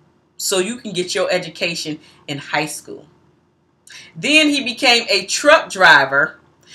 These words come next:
to get you through university. So now that your little ugly self is a lawyer, now he's not your type. He's not your class of guy.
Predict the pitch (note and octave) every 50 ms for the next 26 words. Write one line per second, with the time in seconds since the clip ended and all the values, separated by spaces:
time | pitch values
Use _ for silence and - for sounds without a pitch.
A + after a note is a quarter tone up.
0 | - _ - - G#3+ F#3+ D#3+ G#3 A#3 A3+ - - C4+ C4+ C4 C4 _ - - D4
1 | E4+ F#4 D4+ C4 B3 - _ D3 D#3+ G#3+ A#3 A#3 A3+ A3+ A3+ A3+ A3+ - - D#3
2 | B2 - - - _ _ _ _ _ _ _ _ _ - - - - - - A3+
3 | A3 G#3 G#3+ A3+ B3 C#4 D#4+ E4 D#4+ D#4 B3 A#3 A3 A3+ - - C4+ C#4 C#4+ C#4+
4 | C#4+ B3 - A#3+ B3 B3+ B3+ B3+ C4 C4 - C4 C4 B3 - - A3 G3 G3 F#3
5 | F#3 G#3+ B3 C#4 C#4 G#3+ E3+ D3 B2 A2+ D3 - _ _ _ _ _ _ - -
6 | - - _ _ C#3+ D#3+ G#3 A3 A3+ A3 A3 A3 A3 G#3 F#3 F3 F3+ F3+ E3+ E3+
7 | E3+ - - D3+ C#3+ - - G3+ F3 - - - _ _ _ _ - - _ -
8 | F#3+ F#3+ F3 D3+ E3+ F3+ F#3+ F#3 F#3 F#3 - - G#3 E3 E3 E3 - - G3 F#3
9 | F3+ E3 C#3 - - - - - - - - _ _ _ _ _ _ - D3 C#3+
10 | C#3 C#3 D3 D#3+ D#3+ C3+ - -